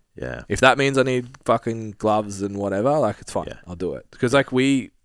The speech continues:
Speaker 2: we were the people that went to the Northern Hemisphere in January. Like,
Speaker 1: Yeah.
Speaker 2: it snowed while we were in New York. It snowed while we were in the U K. Like, they
Speaker 1: Cold
Speaker 2: were
Speaker 1: people.
Speaker 2: deliberate choices that we made.
Speaker 1: Yeah.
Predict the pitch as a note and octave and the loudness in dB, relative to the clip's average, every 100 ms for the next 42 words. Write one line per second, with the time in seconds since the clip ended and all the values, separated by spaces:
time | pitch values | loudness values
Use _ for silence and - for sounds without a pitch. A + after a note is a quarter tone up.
0 | _ - G#2+ A2+ A#2 A2+ A#2 G#2+ G#2+ G2 | _ -6 0 2 2 0 0 -2 0 0
1 | G2 G2+ - G2 F#2+ F#2 - _ _ _ | -2 -6 -4 -2 -2 -2 -8 _ _ _
2 | _ G2+ F#2+ G2 F#2+ F#2+ F#2 - F#2 F2 | _ -8 -4 -6 -6 -10 -10 -8 -6 -6
3 | F2 _ _ _ F#2+ F#2 F2+ E2+ D2 B1 | -8 _ _ _ -12 -8 -8 -8 -14 -18
4 | _ _ _ _ _ _ _ _ - F2+ | _ _ _ _ _ _ _ _ -8 -6
5 | - - _ - - - A#2 A#2+ A2 G#2 | -6 -16 _ -12 -8 -4 0 0 2 0
6 | G2+ G2+ G2 G2 G2 F#2+ F#2 - - _ | 0 -2 -6 -6 -4 -4 -6 -10 -20 _
7 | _ _ _ - - A#2 A2+ G#2+ G#2 G2 | _ _ _ -10 -6 -2 0 2 2 2
8 | G2+ G2 F#2+ F#2+ F#2 - G2+ G2 F2+ F2+ | 0 -2 -4 -6 -8 -6 -6 -4 -6 -8
9 | - E2+ E2+ - - _ _ - F#2+ D#2+ | -12 -10 -10 -10 -18 _ _ -4 0 0
10 | F#2+ D#2+ F#2+ A2 G#2+ A2+ A2+ - G#2+ G2 | 0 -2 -2 -2 0 0 0 -2 -2 -2
11 | - F#2+ F#2+ F2 G2 F#2+ F#2 G#2+ D3+ - | -2 -6 -4 -6 -6 -6 -4 -2 -4 -6